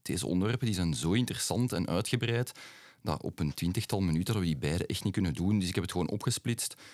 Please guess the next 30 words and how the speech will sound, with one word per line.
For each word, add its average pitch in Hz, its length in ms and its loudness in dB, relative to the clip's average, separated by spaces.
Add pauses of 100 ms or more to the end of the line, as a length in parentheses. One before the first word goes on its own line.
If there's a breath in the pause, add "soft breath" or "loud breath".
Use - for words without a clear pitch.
(140 loud breath)
en 95 120 0
daarmee 78 260 2
dat 95 80 2
we 85 60 0
hier 95 100 0
nu 98 100 2
dus 87 120 0
een 80 120 0
expert - 380 -4
op - 80 -6
vlak - 180 -4
van - 140 -4
C - 180 -2
O-intoxicatie 92 640 0
hebben - 180 -2
uitgenodigd. 90 500 0
En, 85 360 0
eh, 69 360 -6
ik - 120 -6
zou 80 160 0
het 69 100 -6
liever 92 220 0
gewoon 82 400 2
nu 87 220 4
vandaag 78 320 0
over 82 200 -2
de 76 160 -2
C 71 80 0
O-intoxicaties 87 680 -2
hebben. 90 240 -2